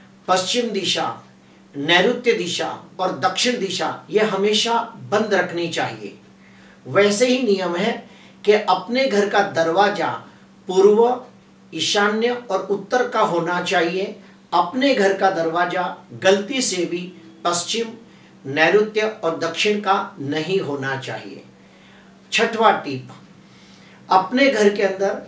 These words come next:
लाइट कलर का इस्तेमाल करें, जैसे कि लाइट पिंक, आइवरी, ऐसे सब कलर का इस्तेमाल करें। गलती से भी भड़कीले कलर,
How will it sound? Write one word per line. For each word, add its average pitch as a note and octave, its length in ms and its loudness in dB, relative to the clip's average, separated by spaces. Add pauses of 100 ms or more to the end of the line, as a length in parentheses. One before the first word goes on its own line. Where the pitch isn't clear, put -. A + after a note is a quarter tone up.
(400)
लाइट D#3 520 2
कलर G3 340 2
का G3 140 0
इस्तेमाल F3 600 0
करें, - 280 -10 (540)
जैसे F#3+ 340 4
कि F3+ 440 -6 (420)
लाइट E3+ 480 2
पिंक, F#3 400 -4 (720)
आइवरी, F3+ 720 2 (680)
ऐसे G#3 240 2
सब C4 200 0
कलर G3 260 2
का G3+ 120 -2
इस्तेमाल F3 560 0
करें। C3+ 340 -8 (100)
गलती G#3 480 0
से G#3 180 4
भी G#3 320 -4 (160)
भड़कीले F3 520 2
कलर, D3+ 440 -4